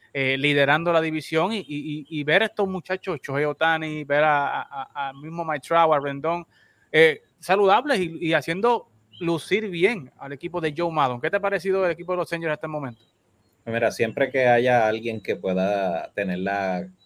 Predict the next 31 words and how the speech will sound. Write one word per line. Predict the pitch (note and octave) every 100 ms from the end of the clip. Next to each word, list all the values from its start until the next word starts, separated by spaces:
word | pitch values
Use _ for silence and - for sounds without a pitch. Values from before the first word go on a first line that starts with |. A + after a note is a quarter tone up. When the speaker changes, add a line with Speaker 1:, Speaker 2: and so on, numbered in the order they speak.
| _ _
Speaker 2:
capacidad | G2+ G2 F#2 - F2+ F#2
de | G#2+
poder | G2 F#2+ F2
destronar | F#2 G#2 A2+ G2 F#2+ G2+
a |
los | G2 F2+
Astros | F#2+ F#2 - G2+ F2+
de |
la | F2 E2+
posición | E2+ F#2 F2+ F2+ F2 F2+ F#2 - - _ _ _
del | G2 G2+
oeste, | F#2 F#2+ G#2 - F2+
de | F2
ser | F#2 F#2+
líder | G2 A2 G#2+
del | G#2+
oeste, | G#2+ C3 C3 A#2+
pues | G2
yo | F2+
voy | F2+ F#2
a | F#2+
estar | F#2 F#2
feliz. | F#2 E2+ D#2 D#2 _ _ - _
Aparte | G#2+ A2 A2 A2+ B2+
de | A2+ A2+
eso, | F#2+ F#2+ F#2 _
eh, | - G2+ F#2+ F2+ E2+ D#2+ D2 - - _ _ _ _ _ _ _
quiero | B2+ B2+ C#3
ver | B2+ B2+
a, | B2+ A#2+ G#2+ G2+ F2 - _ _ _
a | G#2